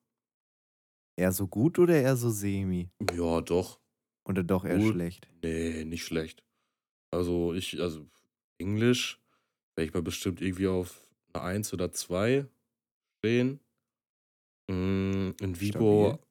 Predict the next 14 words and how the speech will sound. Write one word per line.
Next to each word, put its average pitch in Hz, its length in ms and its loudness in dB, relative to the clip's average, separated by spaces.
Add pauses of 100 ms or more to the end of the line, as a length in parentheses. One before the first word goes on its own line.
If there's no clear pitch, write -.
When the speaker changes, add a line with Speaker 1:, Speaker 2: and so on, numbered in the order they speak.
(240)
Speaker 2:
in 90 180 -4
Vibo 90 320 -4
auch 104 360 0
irgendwie 110 240 -4
eine 113 140 -2
zwei. 117 520 0 (920)
Eventuell 110 480 4
auch 110 160 4
eine 101 140 2
eins, 107 320 2
wenn 123 140 4
ich 123 120 0
jetzt, - 400 0
äh, 123 500 4